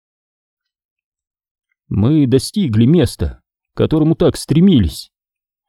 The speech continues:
Далеко справа я разглядел Розу, укрытую куполом защитного поля. Далеко слева виднелся наполовину засыпанный землей дом эшетерского Ии. В небе прямо над нами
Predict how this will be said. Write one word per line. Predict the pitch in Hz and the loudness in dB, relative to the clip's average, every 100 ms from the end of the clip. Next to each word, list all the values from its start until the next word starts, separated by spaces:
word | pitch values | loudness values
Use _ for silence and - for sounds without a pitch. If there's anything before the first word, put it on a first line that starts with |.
| _ | _
Далеко | - 101 113 160 165 | -4 -2 0 -2 -4
справа | - 151 165 143 | -4 -2 0 2
я | 135 151 | 2 2
разглядел | 143 92 117 135 170 127 | 0 0 0 2 2 2
Розу, | 123 202 131 85 - _ _ _ | 2 2 0 -2 -8 _ _ _
укрытую | - 120 - 208 - 120 | -6 -4 0 -2 0 0
куполом | 107 202 - 147 120 | 0 -2 0 2 2
защитного | 90 139 - 151 131 139 | 0 -4 -4 -4 -2 -2
поля. | - 190 95 67 - _ _ _ _ _ - | 0 0 0 -4 -12 _ _ _ _ _ -8
Далеко | 104 107 117 180 | -2 0 0 -2
слева | - 123 180 160 139 | -2 0 0 2 2
виднелся | 127 120 165 151 135 | 2 2 0 0 0
наполовину | 131 117 127 143 175 131 | 0 2 0 2 0 0
засыпанный | 85 - 180 - 123 120 | -2 -4 -2 0 2 2
землей | 85 120 175 165 85 - _ _ _ - | 2 2 2 0 -2 -8 _ _ _ -8
дом | 101 131 160 | -2 0 0
эшетерского | 135 165 156 135 - 139 135 | 0 -2 0 -2 -2 0 2
Ии. | 185 208 123 71 - _ _ _ _ _ _ - | 2 0 0 -2 -10 _ _ _ _ _ _ -8
В | 90 | 0
небе | 110 147 151 131 | 0 2 2 0
прямо | - 139 156 | 0 0 2
над | 123 107 | 2 0
нами | 113 156 135 98 - | 0 0 0 0 -4